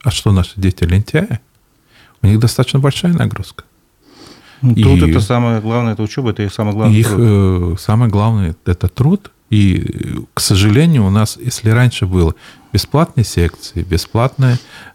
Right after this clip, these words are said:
Speaker 1: э, там, э, факультативы, сейчас же это убрали. И дети вынуждены не в школе проходить это все,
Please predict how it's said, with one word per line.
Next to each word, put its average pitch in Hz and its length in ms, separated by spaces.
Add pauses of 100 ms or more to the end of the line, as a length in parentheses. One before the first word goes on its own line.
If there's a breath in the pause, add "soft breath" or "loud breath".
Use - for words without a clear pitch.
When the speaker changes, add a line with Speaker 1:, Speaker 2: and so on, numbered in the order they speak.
Speaker 1:
э, 87 600
там, 87 240
э, 85 840
факультативы, 95 960 (640 soft breath)
сейчас 98 220
же 101 100
это 123 160
убрали. 151 420 (560 soft breath)
И 107 80
дети 175 300
вынуждены 120 640 (520 soft breath)
не 123 180
в 165 140
школе 226 360
проходить 107 500
это 92 200
все, - 260